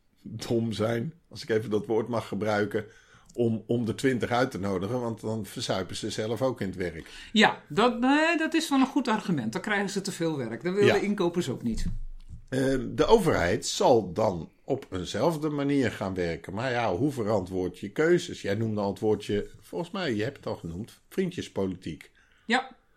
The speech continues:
Speaker 1: Ehm,
Speaker 2: Nou ja, ik zal je het voorbeeld geven. Ik gaf een jaar aan terug een presentatie in gemeente X.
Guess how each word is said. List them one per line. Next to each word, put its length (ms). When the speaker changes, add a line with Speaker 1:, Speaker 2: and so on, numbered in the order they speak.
Speaker 1:
Ehm, 340
Speaker 2:
Nou 120
ja, 240
ik 120
zal 140
je 80
het 80
voorbeeld 400
geven. 460
Ik 200
gaf 440
een 100
jaar 260
aan 100
terug 280
een 100
presentatie 680
in 140
gemeente 500
X. 260